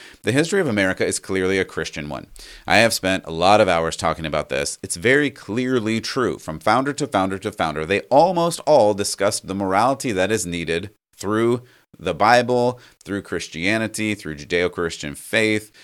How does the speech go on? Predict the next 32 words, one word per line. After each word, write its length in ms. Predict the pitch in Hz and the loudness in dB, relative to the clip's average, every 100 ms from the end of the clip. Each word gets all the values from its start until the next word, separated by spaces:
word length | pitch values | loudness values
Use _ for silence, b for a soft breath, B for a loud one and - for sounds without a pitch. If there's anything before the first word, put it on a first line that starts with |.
| B B B _ _ | B B B _ _
It, 200 | 110 - | -2 0
it, 120 | 104 | -2
they 180 | 107 - - | -2 -2 2
almost 520 | 131 143 156 151 - | 4 4 2 0 0
all 520 | 139 110 92 92 107 b b b _ | 4 6 6 4 0 b b b _
discuss 680 | 101 - - 110 92 92 - - | -4 -2 0 2 2 0 -4 -6
that 140 | 90 | -8
you 140 | 95 95 | -4 -2
need 380 | 104 127 160 - | 0 2 0 -2
to 240 | 135 127 | -2 -2
have 500 | 117 - 143 170 131 | -2 2 4 4 2
that 260 | 85 71 - | -2 -4 -6
faith 440 | 73 65 95 - _ _ | -6 -4 -6 -12 _ _
in 140 | 113 123 | -2 4
order 300 | 135 143 143 | 4 4 2
to 240 | - 123 | -2 -2
be, 460 | 147 113 95 107 113 b b b - - _ | 0 2 0 -2 -8 b b b -20 -20 _
uh, 160 | - 85 - 53 | -14 -14 -14 -10
self-governed, 720 | - - 110 - 107 73 90 - | -2 2 4 4 2 2 -6 -6
in 120 | 101 | -2
order 160 | 107 | -2
to 100 | 101 | -2
have 380 | 98 120 131 131 | -2 4 4 4
the 60 | 110 | 0
morality 540 | 104 98 107 104 101 | 0 2 2 0 -4
necessary 640 | 90 117 151 107 85 80 85 | -2 -2 -2 -4 -2 -2 -2
to 120 | 113 | -6
keep 320 | - 95 92 | -6 -6 -4
the 80 | 90 | -4
nation 420 | 82 73 - 85 - | -4 -6 -6 -8 -6
in 120 | 95 | -4
line. 360 | 113 110 76 | -2 -2 -4